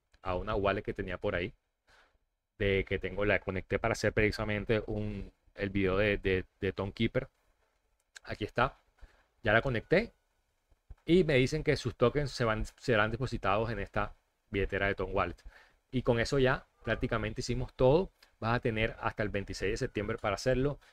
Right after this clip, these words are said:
Y va a, vas a poder reclamarlos el mismo veintiséis.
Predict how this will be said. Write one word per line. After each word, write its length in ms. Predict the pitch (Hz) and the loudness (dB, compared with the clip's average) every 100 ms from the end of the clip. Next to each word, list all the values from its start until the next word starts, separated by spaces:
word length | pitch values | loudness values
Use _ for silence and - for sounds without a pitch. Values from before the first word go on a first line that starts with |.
| _ | _
Y 180 | 143 160 | 0 0
va 220 | 147 120 | 4 2
a, 280 | 117 131 - | 4 0 -2
vas 140 | 113 113 | 0 0
a 100 | 135 | 2
poder 180 | 113 113 | 2 2
reclamarlos 580 | 127 113 101 98 123 | 2 0 0 0 0
el 120 | 127 101 | -2 -4
mismo 320 | 98 120 113 | -8 -4 0
veintiséis. 720 | 107 98 - - 131 110 | 0 -2 -8 -2 2 2